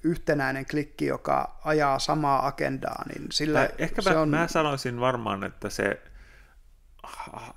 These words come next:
Speaker 2: täysin harmiton ja sit semmonen täysin nefarious, mikä se
Speaker 1: Mm.
Speaker 2: olisikaan suomeksi, pahan suopa tai sellainen,
Speaker 1: Niin.
Speaker 2: niitten todennäköisyys on about yhtäläinen, sanotaan ehkä viisi, viisi prosenttia.
Speaker 1: Niin, jos sitä,
Speaker 2: Ja sit se,
Speaker 1: niin.
Speaker 2: sit se semmonen tavallaan enemmän tai vähemmän neutraali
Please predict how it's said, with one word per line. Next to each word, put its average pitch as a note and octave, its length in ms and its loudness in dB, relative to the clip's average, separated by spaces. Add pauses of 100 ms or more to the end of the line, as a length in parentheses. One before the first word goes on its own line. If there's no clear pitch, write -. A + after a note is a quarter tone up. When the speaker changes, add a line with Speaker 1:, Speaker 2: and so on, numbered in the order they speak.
Speaker 2:
täysin D3 300 0
harmiton G#2+ 760 -2
ja F2+ 340 0
sit - 280 -14
semmonen F2+ 360 -10
täysin F#2 500 -10 (460)
nefarious, F#2+ 640 -2
mikä - 140 -18
se - 140 -6
Speaker 1:
Mm. E3+ 60 0
Speaker 2:
olisikaan D#3+ 260 -4
suomeksi, - 520 -12
pahan A2 260 -12
suopa - 280 -8
tai - 180 -8
sellainen, - 260 2
Speaker 1:
Niin. D3 140 -4
Speaker 2:
niitten - 360 -4 (200)
todennäköisyys - 580 -8
on - 180 -12
about - 300 -4
yhtäläinen, - 480 -6
sanotaan F2 300 0
ehkä - 120 -10
viisi, - 180 -10 (220)
viisi E2+ 160 -4
prosenttia. - 440 -10
Speaker 1:
Niin, D#3 280 -2
jos D3 180 -4
sitä, D3 200 -6
Speaker 2:
Ja - 60 0
sit G#2+ 180 0
se, F#2+ 120 4
Speaker 1:
niin. G2+ 180 0
Speaker 2:
sit - 180 -6
se - 80 0
semmonen F2 340 -2
tavallaan D#2+ 460 -2
enemmän E2 380 -4
tai - 140 -6
vähemmän - 340 -10
neutraali - 440 -6